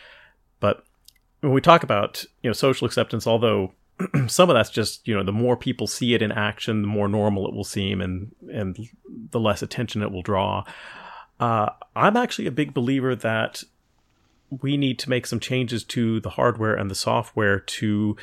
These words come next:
um, conditionally increase local awareness. I, I was very, very excited when I put the Quest on and it had pass-through video. Uh,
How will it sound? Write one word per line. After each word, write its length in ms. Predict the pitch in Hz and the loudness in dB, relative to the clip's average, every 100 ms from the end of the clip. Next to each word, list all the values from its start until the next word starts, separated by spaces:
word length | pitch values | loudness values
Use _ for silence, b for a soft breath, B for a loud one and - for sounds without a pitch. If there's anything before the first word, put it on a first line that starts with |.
| B B B B B B _ _ _ - | B B B B B B _ _ _ -10
um, 540 | 107 98 - - - _ _ _ - | -6 -4 -6 -8 -12 _ _ _ -4
conditionally 960 | 147 131 156 165 - 98 82 92 104 _ _ _ _ _ _ _ _ | 0 2 4 4 2 0 0 -4 -6 _ _ _ _ _ _ _ _
increase 640 | 127 123 - 127 113 - - | -2 -2 0 2 2 -2 -8
local 420 | - 123 117 117 | 0 2 2 0
awareness. 520 | 92 98 90 90 - - | 2 2 2 -2 -6 2
I, 160 | 120 123 | 4 6
I 140 | 113 | 6
was 180 | 131 101 | 4 2
very, 480 | 92 107 143 143 120 | -2 2 4 6 4
very 320 | 101 120 117 | 4 4 4
excited 520 | 98 107 104 101 101 | 0 0 0 0 -2
when 300 | 98 101 95 | -2 0 0
I 100 | 98 | -2
put 420 | - - 113 - - | -2 0 0 -2 -12
the 80 | |
Quest 420 | - - 110 - - | -4 0 0 0 -4
on 440 | 107 104 98 95 - | -2 2 0 -2 -2
and 140 | 101 | -2
it 60 | 95 | 0
had 200 | 101 - | -2 0
pass-through 360 | 98 90 - 80 | 2 0 -2 -4
video. 440 | 82 78 82 - _ B B B B B B B _ _ _ _ - | -6 -8 -10 -12 _ B B B B B B B _ _ _ _ -2
Uh, 300 | 113 104 | 2 0